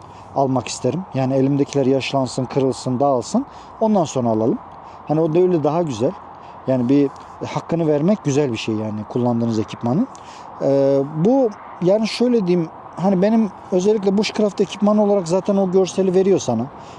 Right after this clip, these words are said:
Bir kısmının ahşap olması bir otantik bir görsel. Yani, e, bazı yerde böyle teknolojik olması bunun kadar çekici olmuyor. Yani bu güzel. Hani onu söyleyeyim. En iyi dal temizleyecek malzememiz bu.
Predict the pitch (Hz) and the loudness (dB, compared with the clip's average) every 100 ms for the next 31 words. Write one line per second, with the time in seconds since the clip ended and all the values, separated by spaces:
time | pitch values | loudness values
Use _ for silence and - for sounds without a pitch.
0 | - - 147 165 165 165 170 160 147 - | -12 -4 -2 -2 -2 0 2 2 0 -2
1 | - 151 143 139 135 147 135 143 135 - | 0 0 2 0 0 2 2 0 -4 -4
2 | - 117 110 - 170 - - - - - | -2 0 0 -2 -4 -6 -18 -20 -18 -18
3 | - - 131 139 131 - - 135 135 135 | -12 0 0 0 -4 -10 -2 2 4 2
4 | 127 160 180 175 185 175 175 180 160 175 | 2 2 2 4 2 2 2 2 0 -2
5 | 180 180 175 180 175 175 156 156 175 175 | 0 0 0 0 2 2 0 -2 0 0
6 | 165 165 - 147 147 165 160 - 160 160 | 0 0 -2 -4 2 2 2 0 2 2
7 | 123 113 196 - - - - - 123 139 | 0 -2 -4 -10 -20 -20 -20 -4 -2 0
8 | 156 147 135 - - - 131 127 135 143 | 0 0 0 0 -6 -4 0 0 0 0
9 | 135 104 - - - - - - - - | 0 -4 -12 -18 -20 -20 -20 -20 -20 -8
10 | - 233 208 202 214 - 185 147 151 151 | 0 2 4 2 2 2 0 2 0 0
11 | 185 170 143 160 190 143 | 0 0 0 2 0 0